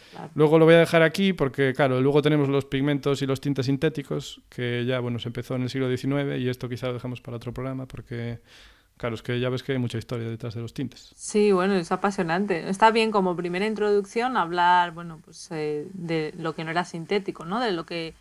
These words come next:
Speaker 1: la gente podía encontrar en la naturaleza, en los animales, en las, eh, plantas. Y ya en otro episodio futuro podemos hablar de cómo los químicos habéis contribuido a que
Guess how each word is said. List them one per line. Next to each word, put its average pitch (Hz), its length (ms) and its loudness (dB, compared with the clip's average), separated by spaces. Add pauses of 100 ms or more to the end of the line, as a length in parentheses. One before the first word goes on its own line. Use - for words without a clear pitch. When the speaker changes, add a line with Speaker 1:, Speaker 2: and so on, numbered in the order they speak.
(360)
Speaker 1:
la 165 120 2
gente 190 300 0
podía 190 240 4
encontrar 180 500 0
en 190 120 2
la 180 100 2
naturaleza, 170 800 -2
en 208 100 -2
los 175 160 -12
animales, 196 920 -2
en 170 100 -14
las, 156 540 -12
eh, - 220 -20
plantas. 196 680 -2 (400)
Y 202 140 0
ya 196 140 4
en 196 100 2
otro 190 540 0
episodio 190 500 -2
futuro 202 380 -4
podemos 180 420 -6
hablar 185 280 -2
de 170 120 -12
cómo 175 260 -10
los 180 280 -6
químicos 196 840 -6
habéis 160 380 -4
contribuido 170 600 -8
a 185 100 -4
que 156 640 -10